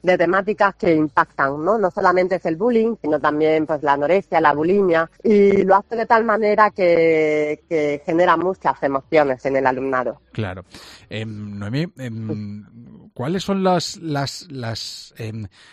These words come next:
Speaker 2: o los símbolos, los signos, o cuál es, em, em, lo que ocurre para que salten las alarmas por un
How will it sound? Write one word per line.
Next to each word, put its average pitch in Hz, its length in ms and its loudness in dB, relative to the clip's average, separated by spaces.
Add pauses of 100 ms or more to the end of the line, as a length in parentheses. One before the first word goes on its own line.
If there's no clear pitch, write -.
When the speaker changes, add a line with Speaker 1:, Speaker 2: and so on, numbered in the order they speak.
(120)
Speaker 2:
o 117 80 -2
los 113 180 -4
símbolos, 147 480 -2
los 127 200 -8
signos, 139 420 -2
o 131 180 -6 (320)
cuál 165 220 0
es, 185 160 0 (180)
em, 180 220 -14
em, 160 500 -12
lo 156 300 -4
que 139 100 -2
ocurre 156 480 4 (300)
para 131 200 -6
que 120 120 -8
salten 147 340 0
las 131 60 0
alarmas 131 420 -2
por 120 140 -2
un 123 340 -4